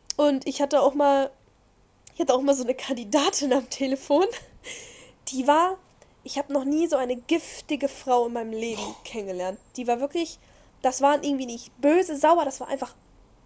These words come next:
Speaker 1: abgrundtief
Speaker 2: Böse.
Speaker 1: giftig.
Speaker 2: Sauron.
Speaker 1: Richtig giftig, weil die war so,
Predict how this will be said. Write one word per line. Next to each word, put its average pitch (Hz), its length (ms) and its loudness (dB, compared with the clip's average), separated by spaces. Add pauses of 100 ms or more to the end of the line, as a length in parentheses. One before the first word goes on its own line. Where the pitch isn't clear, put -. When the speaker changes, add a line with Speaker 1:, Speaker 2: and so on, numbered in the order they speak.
Speaker 1:
abgrundtief 294 1120 -2
Speaker 2:
Böse. 131 420 6
Speaker 1:
giftig. 247 880 4 (720)
Speaker 2:
Sauron. 113 1200 6 (200)
Speaker 1:
Richtig 320 580 4
giftig, 269 500 -6
weil 269 120 6
die 269 140 -4
war 339 180 2
so, 320 220 -2